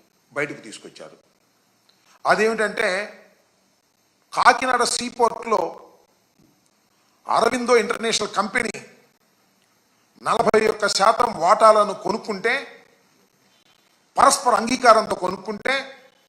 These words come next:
దీనికంతా కారణం జగన్మోహన్ రెడ్డి గారు,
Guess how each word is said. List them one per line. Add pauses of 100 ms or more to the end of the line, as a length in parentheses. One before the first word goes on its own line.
(480)
దీనికంతా
కారణం
జగన్మోహన్
రెడ్డి
గారు,